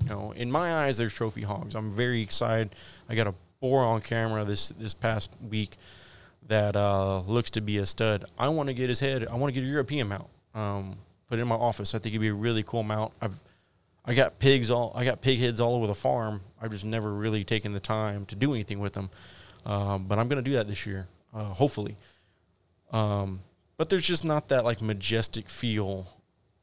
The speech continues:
uh, on a wild hog as there is a whitetail. So if you're really interested in getting into hunting,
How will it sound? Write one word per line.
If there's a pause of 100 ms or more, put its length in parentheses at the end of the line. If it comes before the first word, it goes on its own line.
(640)
uh,
on
a
wild
hog
as
there
is
a
whitetail.
So (500)
if
you're
really
interested
in
getting
into
hunting,